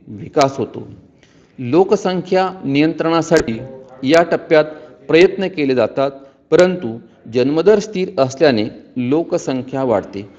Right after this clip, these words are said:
मग ही लोकसंख्या का वाढते? तर या टप्प्यातील देश हे विकसनशील देश असतात आणि विकसनशील देश असल्यामुळे या देशांचा विकास नाही, म्हणून जन्मदर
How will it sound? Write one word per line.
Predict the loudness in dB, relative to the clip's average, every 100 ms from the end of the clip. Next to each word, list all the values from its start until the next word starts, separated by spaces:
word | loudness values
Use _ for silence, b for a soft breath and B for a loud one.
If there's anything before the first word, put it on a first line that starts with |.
| b -6
मग | 2
ही | 4
लोकसंख्या | 4 2 -4 -4
का | 0 4 6
वाढते? | 6 2 -6 -10 -10 -8
तर | -4
या | -2
टप्प्यातील | -2 -2 -6 -6 -6 -4
देश | -2 -2 -2
हे | -6
विकसनशील | -4 -4 -2 -4 -2 0
देश | 2 2 2
असतात | 0 2 0 -2 B B
आणि | -4 -2
विकसनशील | -2 -2 -4 -2 -2 0 4
देश | 4 2 -2
असल्यामुळे | -2 2 2 4 0 -4 -10 B _
या | 0
देशांचा | 2 0 -2 -4 -4
विकास | -4 0 2 2 2
नाही, | -4 -4 -8 B B
म्हणून | -4 -2 -4 -6 -2
जन्मदर | 2 2 4 4 4